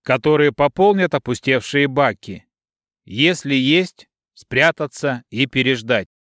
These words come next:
Но что потом? На остатках топлива выбраться из системы и подать сигнал бедствия –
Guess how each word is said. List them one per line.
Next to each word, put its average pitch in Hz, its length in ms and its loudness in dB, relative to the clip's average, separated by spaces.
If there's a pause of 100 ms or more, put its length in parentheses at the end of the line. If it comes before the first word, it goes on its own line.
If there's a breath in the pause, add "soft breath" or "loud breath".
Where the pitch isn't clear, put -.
(800)
Но 131 260 0
что - 260 -2
потом? 160 500 -2 (800)
На 131 240 0
остатках 160 640 -2
топлива 151 520 2
выбраться 143 500 0
из 127 160 0
системы 151 640 -2
и 127 40 0
подать 131 420 0
сигнал 139 380 -2
бедствия – 127 800 -2